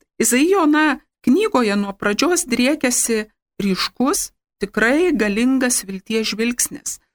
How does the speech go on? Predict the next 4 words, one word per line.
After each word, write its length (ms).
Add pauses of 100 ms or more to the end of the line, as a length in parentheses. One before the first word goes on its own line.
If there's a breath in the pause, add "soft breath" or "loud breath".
(460)
Tačiau 760 (320 soft breath)
šis 340
žvilgsnis 580
neužmaskuoja 1600